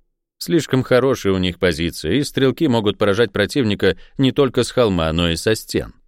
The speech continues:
До ушей Эйрисла донеслось пение труб и рогов.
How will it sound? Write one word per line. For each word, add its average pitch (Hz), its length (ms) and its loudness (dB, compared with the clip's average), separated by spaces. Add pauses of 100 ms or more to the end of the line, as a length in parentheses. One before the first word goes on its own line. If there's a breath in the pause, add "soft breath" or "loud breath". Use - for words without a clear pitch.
(760)
До 92 200 0
ушей 170 420 0
Эйрисла 143 680 2
донеслось 117 640 -2
пение 98 420 0
труб 110 400 -2 (140)
и 123 100 0
рогов. 95 600 -2